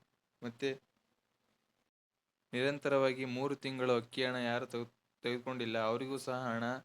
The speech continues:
ಜಮಾ ಆಗೋದು ನಿಂತಿದೆ. ದಯವಿಟ್ಟು ನೀವು ಈಗಲೇ ಹೋ-, ನಿಮ್ಮ ಹತ್ತಿರದ ಆಹಾರ ಇಲಾಖೆಗೆ ಹೋಗಿ ರೀಸನ್ ಕೊಟ್ಟು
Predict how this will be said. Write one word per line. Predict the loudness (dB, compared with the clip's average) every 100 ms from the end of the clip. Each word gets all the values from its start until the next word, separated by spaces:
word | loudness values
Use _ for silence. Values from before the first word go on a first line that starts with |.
| _ _ _ -4
ಜಮಾ | 0 0
ಆಗೋದು | 2 2 2
ನಿಂತಿದೆ. | -2 -4 -4 -4 -6 _ -4
ದಯವಿಟ್ಟು | -2 -2 -2 -4 -4 _ _
ನೀವು | -6 -2
ಈಗಲೇ | 0 0 0 0
ಹೋ-, | 2 0 -2 _ _
ನಿಮ್ಮ | -6 -4
ಹತ್ತಿರದ | -4 -4 -4 0
ಆಹಾರ | 2 2 -2 -6 -6
ಇಲಾಖೆಗೆ | -4 -4 -4 -2
ಹೋಗಿ | 0 -2 -2 -6 -8 _ _ _ _ _ _ _ _ _ _ _ -6
ರೀಸನ್ | -4 -2 -4
ಕೊಟ್ಟು | -4 -8 -6 -6 -6